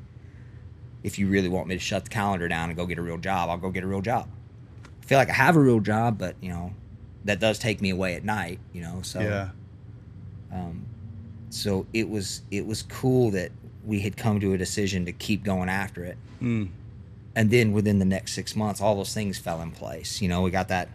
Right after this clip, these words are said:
Speaker 1: we got that cut, landed the publishing deal. And three weeks into the publishing deal, wrote another great song that ended up doing well for us called Man Enough Now with Chris Bandy.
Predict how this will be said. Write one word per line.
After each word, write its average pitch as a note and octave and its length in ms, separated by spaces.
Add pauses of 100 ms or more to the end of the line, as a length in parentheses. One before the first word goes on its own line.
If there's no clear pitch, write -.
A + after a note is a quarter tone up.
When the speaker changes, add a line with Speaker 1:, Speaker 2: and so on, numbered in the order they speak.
(120)
Speaker 1:
we F#2+ 100
got G2 220
that - 220
cut, G2 400 (800)
landed G2+ 340
the F#2+ 40
publishing G2+ 540
deal. F2+ 500 (380)
And G2 160
three A#2+ 200
weeks G#2 280
into B2 160
the G#2 80
publishing G2 440
deal, F#2 240
wrote G#2+ 200
another G#2+ 340
great F#2 240
song F2+ 300
that F#2 100
ended F#2 200
up F#2 120
doing F#2 220
well F#2 220
for F2+ 300
us F2+ 120
called F#2 240
Man F#2+ 200
Enough F#2 260
Now F#2+ 300
with F2 100
Chris G2 160
Bandy. E2+ 500